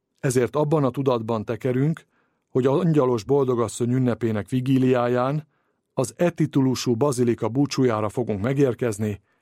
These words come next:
örjöngő taljának sorfala között. Az olaszországi ferences plébániákról érkező gyalogos zarándokok köszöntése azonban az ünnep napján, augusztus másodikán történik.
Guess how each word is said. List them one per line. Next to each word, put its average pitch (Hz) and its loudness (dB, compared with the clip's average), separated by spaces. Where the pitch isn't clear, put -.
örjöngő 123 2
taljának 107 -2
sorfala 110 -4
között. - -8
Az 123 -2
olaszországi 135 0
ferences 127 -2
plébániákról 113 -2
érkező 110 -4
gyalogos 135 0
zarándokok 117 -2
köszöntése 131 0
azonban 127 -2
az 147 -2
ünnep 139 2
napján, 117 -2
augusztus 156 -2
másodikán 110 -4
történik. 117 -6